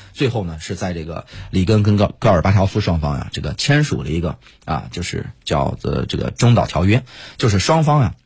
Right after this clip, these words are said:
咱们都不要发展这个东西，都不要制造威胁。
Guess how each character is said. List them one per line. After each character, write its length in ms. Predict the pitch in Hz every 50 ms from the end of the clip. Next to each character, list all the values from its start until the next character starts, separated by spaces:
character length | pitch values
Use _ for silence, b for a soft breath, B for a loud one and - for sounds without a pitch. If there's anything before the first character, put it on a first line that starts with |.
| _ _ -
咱 140 | 117 107
们 100 | 135 131
都 240 | - - 269 285 277
不 100 | 269 135
要 100 | 101 85
发 200 | 85 - 101 92
展 100 | 82 69
这 60 | 71
个 80 | 76 -
东 160 | 69 71 73
西， 80 | - 64
都 200 | - - 139 131
不 80 | 165
要 120 | 113 82 92
制 160 | - - 92
造 100 | - 76
威 200 | 82 123 175 208
胁。 240 | - - - -